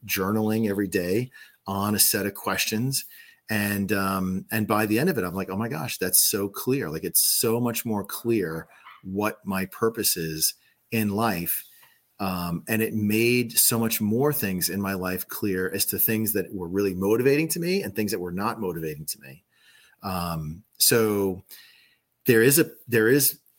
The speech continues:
multiple ways of, for people to help you or help anybody to figure out their life purpose. One of the things that I think that we are responsible for as parents, as teachers, as educators, as adults in our community is providing,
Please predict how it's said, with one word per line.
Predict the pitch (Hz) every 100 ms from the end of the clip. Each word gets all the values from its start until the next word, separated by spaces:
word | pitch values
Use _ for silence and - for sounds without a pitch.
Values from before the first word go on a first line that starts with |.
| - - - -
multiple | 123 113 135 208 151 104 95
ways | 95 87 85 95 -
of, | 90
for | - - 113
people | - 107 90
to |
help | 90 101 92
you | 82 82 - - _ _
or | 95
help | 92 110 117
anybody | 165 107 82 85
to | -
figure | - 110 104
out | 95 95
their | 92
life | 90 90
purpose. | - 101 - - - - - -
One | 135 185
of |
the | 220
things | 175 143
that | 123 110
I |
think | - 117 107 - 107
that | 101 - 101
we | 131
are | 147
responsible | 123 110 120 110 107 104
for | - 101 92 92
as | 101 117
parents, | - - 107 110 113 -
as | 95 -
teachers, | - 113 110 92
as | 92
educators, | 98 107 107 98 98
as | - 107 104
adults | 90 - 107 131 -
in | 104
our | 95
community | 92 - 90 104 120 143 151 - - - -
is | 123
providing, | - 123 92 110 113 127 135 139 151